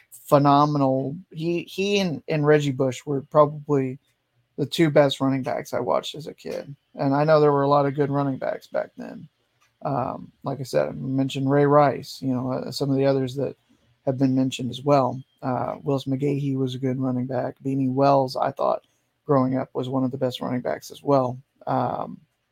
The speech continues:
for Ohio State. So it's, um, you know, it, it's fin-, fascinating. Ray Rice was a big part of that Rutgers team. And so, um,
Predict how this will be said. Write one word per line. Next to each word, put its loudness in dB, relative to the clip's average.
for -2
Ohio -2
State. -2
So 6
it's, 0
um, 8
you 2
know, 4
it, 4
it's -2
fin-, 2
fascinating. 2
Ray 8
Rice 10
was -2
a 0
big 2
part 2
of 0
that 0
Rutgers 6
team. -4
And -2
so, 2
um, 6